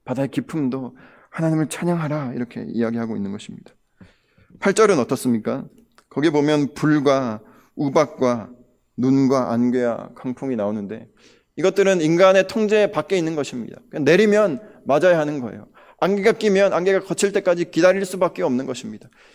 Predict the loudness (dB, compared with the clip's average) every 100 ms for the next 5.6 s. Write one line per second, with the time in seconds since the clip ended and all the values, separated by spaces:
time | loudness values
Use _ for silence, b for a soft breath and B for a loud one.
0 | b 0 4 4 2 0 -6 -4 -2 0
1 | 0 -2 -6 -6 -10 -8 -10 -10 -12 -6
2 | -4 -4 -6 -8 -4 -4 -4 -4 -4 -8
3 | -10 -16 _ _ _ _ _ _ b b
4 | 0 6 8 8 8 6 4 2 2 2
5 | 2 2 2 4 2